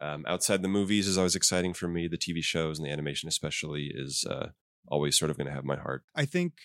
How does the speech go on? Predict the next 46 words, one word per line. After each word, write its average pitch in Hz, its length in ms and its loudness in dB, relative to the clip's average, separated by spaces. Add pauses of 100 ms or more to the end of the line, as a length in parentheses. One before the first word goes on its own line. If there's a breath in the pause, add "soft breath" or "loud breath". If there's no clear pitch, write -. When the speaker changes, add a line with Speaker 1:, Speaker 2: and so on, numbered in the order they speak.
(140)
Speaker 2:
for - 180 -6
me, 131 560 2
uh, 110 360 -6 (340)
as 120 180 -4
much 127 200 2
as 123 80 0
I 117 80 2
wanna 113 280 -2
give 107 160 -4
it 110 120 -10
to - 80 -8
the 107 100 -10
Bo-Katan 110 520 -4
wave 101 300 -8 (220)
for 101 280 -4
just 98 260 -8
having, 98 400 -6
you 101 80 -10
know, 95 160 -10 (100)
allegedly 117 480 -4
six 117 300 -2
figures 110 420 -6
and 117 240 -4
Bo-Katan 113 480 -6
being 101 220 -6
the 98 80 -8
winner 98 280 -6
of, 95 440 -10 (540 soft breath)
uh, 92 220 -12
March 101 280 -8
Madness, 156 500 0
uh, 110 80 -8
being 104 240 -8
something 101 320 -6
that 95 140 -10 (120)
obviously 117 600 -4
all 120 240 -2
of 113 80 -2
us 104 140 0
have 120 120 -4
been 101 160 -4
clamoring 98 580 -6
for, 101 340 -10
and 101 120 -6
that 101 180 -8
was - 460 -10